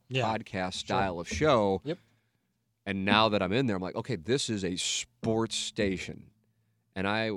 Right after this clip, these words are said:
Speaker 2: have been on, quote, "sports stations," but this is, like, sports, sports, sports, sports, sports station
Speaker 1: Mm-hmm.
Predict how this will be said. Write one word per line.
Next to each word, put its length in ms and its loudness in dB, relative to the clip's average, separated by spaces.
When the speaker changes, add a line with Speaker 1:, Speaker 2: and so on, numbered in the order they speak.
Speaker 2:
have 180 -14
been 180 6
on, 380 4
quote, 340 -4
"sports 500 -6
stations," 500 -6
but 120 -18
this 180 -2
is, 160 -10
like, 260 -16
sports, 560 -6
sports, 380 -6
sports, 360 -2
sports, 340 -6
sports 360 -2
station 560 -8
Speaker 1:
Mm-hmm. 260 -10